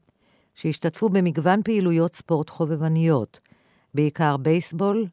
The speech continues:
סופטבול, הוקי קרח, כדורגל או לקרוס,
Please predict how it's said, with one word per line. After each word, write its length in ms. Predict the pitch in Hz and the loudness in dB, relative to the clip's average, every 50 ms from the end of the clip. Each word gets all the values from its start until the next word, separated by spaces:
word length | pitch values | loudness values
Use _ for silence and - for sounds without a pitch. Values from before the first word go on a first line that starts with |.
| _ _ | _ _
סופטבול, 720 | - - - 156 156 156 - - 170 156 175 170 180 202 208 - _ _ _ _ _ _ | -16 -6 -2 -2 -2 -2 -4 -6 -2 0 2 2 2 2 -2 -4 _ _ _ _ _ _
הוקי 240 | - 185 208 - 233 | -2 -2 0 0 -2
קרח, 600 | - - 170 160 147 139 143 151 156 - - - _ _ _ | -4 -2 -2 0 0 0 0 -2 -2 -6 -12 -20 _ _ _
כדורגל 720 | - - 160 135 160 147 151 151 147 139 165 165 175 185 170 - _ _ _ _ | -6 -4 -4 -2 0 0 0 0 0 0 0 0 0 -2 -4 -8 _ _ _ _
או 180 | - 170 160 160 | 0 2 2 4
לקרוס, 760 | 156 143 139 - - - 143 135 127 131 165 - - - - | 2 2 -2 -4 -6 -4 0 2 2 2 2 0 -2 -8 -14